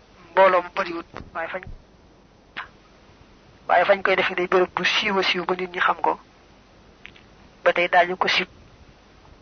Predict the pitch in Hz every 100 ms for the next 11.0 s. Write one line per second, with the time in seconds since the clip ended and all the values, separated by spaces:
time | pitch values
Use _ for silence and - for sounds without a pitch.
0 | - - - - - - - 170 180 190
1 | 175 180 170 180 175 180 180 165 170 -
2 | - - - - - 185 190 190 - 175
3 | 175 165 170 - - - - - - 185
4 | 190 185 180 165 190 - 175 165 160 175
5 | - 175 160 175 180 185 - 175 185 -
6 | 175 165 160 - - - - - - -
7 | - - - - - - - - - -
8 | - - - 160 175 - - - - -
9 | - - - - _ _ - - - -
10 | _ - - 165 170 175 175 170 190 214